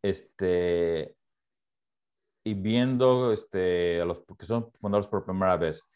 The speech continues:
que sus hijos vean cómo sus, cómo sus padres lanzaron una empresa, los va a motivar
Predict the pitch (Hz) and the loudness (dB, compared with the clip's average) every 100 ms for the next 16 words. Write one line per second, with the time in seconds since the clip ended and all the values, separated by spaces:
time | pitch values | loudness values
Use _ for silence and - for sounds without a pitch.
0 | _ _ - 95 92 117 127 107 110 104 | _ _ -10 -10 -4 0 0 2 0 0
1 | 98 92 95 107 110 - 101 95 92 82 | -6 -10 -6 -2 -2 -2 -4 -2 -4 -2
2 | 101 95 87 101 107 165 190 _ _ _ | -2 -2 -4 -4 -2 -4 -8 _ _ _
3 | _ 90 90 95 107 113 110 98 101 110 | _ -8 -2 2 2 2 0 0 2 2
4 | 151 156 | 2 -4